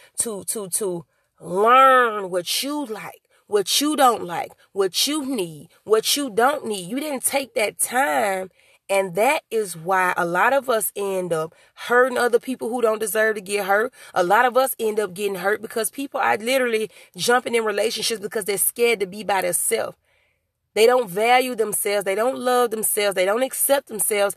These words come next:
So they always feel like they need a piece to be complete with someone else. When you are all you need, somebody else is just a bonus.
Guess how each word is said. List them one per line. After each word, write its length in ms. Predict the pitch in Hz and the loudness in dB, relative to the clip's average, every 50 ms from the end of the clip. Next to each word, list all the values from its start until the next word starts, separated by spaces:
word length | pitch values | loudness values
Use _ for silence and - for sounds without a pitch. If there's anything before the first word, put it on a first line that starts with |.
| - - - - | -8 -18 -20 -16
So 180 | - - 240 214 | -6 -4 -2 0
they 140 | 208 214 208 | 0 0 0
always 600 | - 202 220 254 269 294 294 294 269 254 - - - | 2 2 4 6 6 4 4 2 0 0 -2 -4 -2
feel 160 | - 254 247 | 0 0 0
like 160 | 233 214 202 | 2 0 -2
they 140 | 180 202 202 | -2 -4 -6
need 200 | 208 220 226 226 | -6 -6 -4 -4
a 120 | 214 196 | -4 -4
piece 340 | 175 - - 262 247 214 - - | -4 -8 -10 -8 -6 -4 -4 -4
to 100 | - 190 | -4 -4
be 160 | 175 202 208 | -6 -8 -10
complete 500 | - - 180 175 - - 254 254 226 - | -8 -8 -8 -8 -8 -10 -10 -10 -10 -4
with 160 | 180 190 180 | -4 -2 -2
someone 540 | - - - 220 214 208 202 196 190 180 180 - - | 0 0 0 0 0 0 -2 -2 -4 -4 -4 -6 -4
else. 420 | 254 311 320 240 190 180 - - _ _ _ _ _ _ _ _ _ | -2 -2 -2 -2 -4 -6 -10 -12 _ _ _ _ _ _ _ _ _
When 260 | 196 208 226 220 208 | 0 2 2 2 0
you 180 | 240 294 311 | 0 0 2
are 140 | 285 262 247 | 4 4 4
all 280 | - 220 226 254 262 262 | 2 2 2 2 2 0
you 160 | 240 240 233 | 0 -4 -6
need, 560 | 226 226 262 302 320 311 254 - 175 - _ _ _ _ _ _ _ _ | -6 -4 -4 -4 -4 -6 -8 -10 -14 -18 _ _ _ _ _ _ _ _
somebody 520 | - - - 254 277 285 277 262 247 254 | -2 0 2 4 4 4 4 4 2 2
else 200 | 269 294 311 - | 2 2 0 0
is 160 | 277 240 202 170 | -4 -6 -4 -2
just 280 | 226 233 214 180 - | -2 -2 -2 -2 -4
a 100 | 190 165 | -8 -8
bonus. 840 | 151 _ - 165 202 269 349 370 302 185 - - - - - - | -8 _ -4 0 2 4 4 2 0 -2 -4 -6 -8 -8 -8 -10